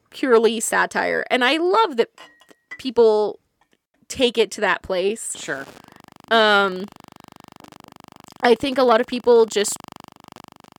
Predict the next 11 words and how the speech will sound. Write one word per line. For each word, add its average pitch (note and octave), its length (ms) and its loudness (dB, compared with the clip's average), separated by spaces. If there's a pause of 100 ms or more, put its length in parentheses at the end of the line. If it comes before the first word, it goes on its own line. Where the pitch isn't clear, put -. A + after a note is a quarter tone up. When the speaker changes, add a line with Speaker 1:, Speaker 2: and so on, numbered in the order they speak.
(300)
Speaker 1:
wanted G#3+ 460 0
to F#3+ 440 2 (2000)
Speaker 2:
Have D3+ 220 -12
fun D3+ 220 -10
with D#3+ 140 -12
it? G#3+ 180 -6
Speaker 1:
have D#4+ 280 -2
fun A#3 260 2
with B3+ 180 0
it. E4+ 420 -2
Speaker 2:
Mm-hmm. F3+ 320 -16